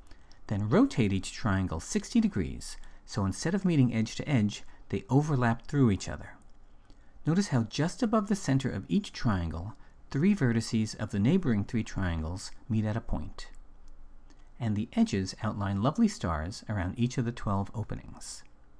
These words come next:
So the triangle template has three slots going halfway across the line of intersection,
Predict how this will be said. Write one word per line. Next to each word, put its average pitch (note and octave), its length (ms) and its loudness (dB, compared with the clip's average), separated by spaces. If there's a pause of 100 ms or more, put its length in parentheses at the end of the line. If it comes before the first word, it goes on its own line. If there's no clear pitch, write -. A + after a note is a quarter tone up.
(1300)
So A#2+ 160 0
the G#2 120 0
triangle A3+ 440 4
template G2+ 420 0
has - 260 -6
three F#3+ 260 2
slots D#2+ 500 0
going F2+ 280 0
halfway C#3 400 0
across G2+ 400 -2
the - 120 -6
line G2 280 2
of G2 80 -2
intersection, - 640 -6